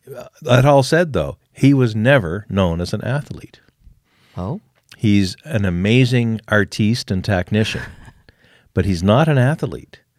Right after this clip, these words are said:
Speaker 2: He was
Speaker 1: And he,
Speaker 2: fast, though.
Speaker 1: and he's not a picture. Oh, he's very fast, but he was not a picture of health. He,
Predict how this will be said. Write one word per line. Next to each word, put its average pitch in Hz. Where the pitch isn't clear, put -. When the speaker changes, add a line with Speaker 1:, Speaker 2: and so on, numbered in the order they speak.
Speaker 2:
He 185
was 180
Speaker 1:
And 101
he, 107
Speaker 2:
fast, 135
though. -
Speaker 1:
and 107
he's 104
not 120
a 170
picture. -
Oh, 175
he's 104
very 131
fast, -
but 107
he 107
was 101
not 143
a -
picture 123
of 90
health. 95
He, 127